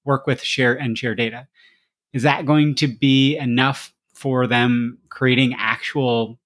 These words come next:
data products on their own? No, right? Quite frankly, no.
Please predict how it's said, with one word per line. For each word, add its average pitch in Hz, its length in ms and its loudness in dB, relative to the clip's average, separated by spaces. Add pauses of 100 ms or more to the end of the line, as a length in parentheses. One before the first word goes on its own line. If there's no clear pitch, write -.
(140)
data 127 220 -2
products 139 500 -2
on 123 120 -2
their 113 160 -4
own? 214 320 -2 (920)
No, 143 220 0 (320)
right? 147 260 0 (340)
Quite 143 200 0
frankly, 147 360 0
no. 107 140 -6